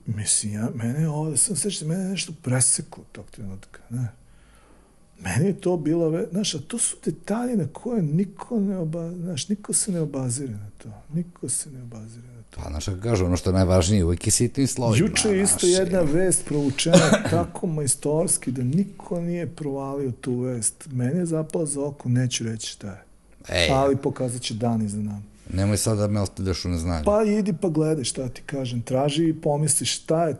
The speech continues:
Speaker 1: to što se juče provuklo kao vest, što je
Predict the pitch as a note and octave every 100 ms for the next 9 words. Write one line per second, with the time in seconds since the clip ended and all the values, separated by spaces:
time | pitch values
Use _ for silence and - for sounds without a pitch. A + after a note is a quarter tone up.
0 | - - D#3+ C3 - - C3+ D3 D3+ -
1 | - A#2+ C3 C3 A#2 - D3+ C3+ A#2+ A#2+
2 | C#3+ D#3 - - - - - - - A2+